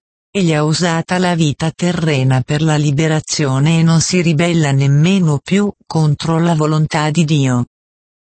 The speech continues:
Nell'ora della morte lotterà bensì per la pace dell'anima, ma non percepirà mai la sofferenza corporea come ingiustificata, perché la sua anima sa che arriva la fain,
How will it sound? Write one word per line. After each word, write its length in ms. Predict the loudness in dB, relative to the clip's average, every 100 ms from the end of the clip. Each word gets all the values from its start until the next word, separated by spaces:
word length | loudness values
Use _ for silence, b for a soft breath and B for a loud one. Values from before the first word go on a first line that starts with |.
| -2
Nell'ora 520 | 0 2 2 2 0
della 340 | 0 0 0
morte 500 | 0 0 -2 -4 -4
lotterà 540 | -2 -2 -2 -4 -2 0
bensì 400 | 0 0 0 -4
per 220 | -2 -2
la 100 | -2
pace 460 | -2 -2 0 -2 -4
dell'anima, 800 | -2 0 0 2 2 2 0 -2 -6 _ _ -2
ma 100 | 2
non 240 | 4 2
percepirà 800 | 0 -2 -2 -4 -4 -2 0 2
mai 340 | 2 2 2
la 160 | 0 0
sofferenza 880 | -2 -6 -4 -2 0 0 0 -2 -6
corporea 640 | -4 -4 -2 -2 0 0
come 320 | -2 0 0 0
ingiustificata, 1400 | 0 2 2 0 -2 -4 -4 -4 -2 -2 -2 -2 -6 -8 _ _ _ _
perché 400 | -4 -4 -2 0
la 140 | 0
sua 340 | 0 0 0 0
anima 460 | 2 2 2 2
sa 420 | 0 -2 -2 -4 -4
che 220 | -4 -2
arriva 400 | 0 0 0 0
la 160 | -2
fain, 840 | -2 -2 -2 0 2 2 2 2 -2